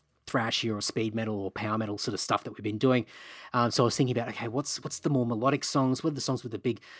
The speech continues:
sort of choruses and the woes and all that sort of stuff?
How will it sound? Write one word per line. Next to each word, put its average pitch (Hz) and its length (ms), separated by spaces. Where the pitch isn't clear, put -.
sort - 160
of - 60
choruses 156 840
and 120 120
the 113 60
woes 143 760
and 120 80
all 139 60
that 147 80
sort 131 120
of 131 80
stuff? - 280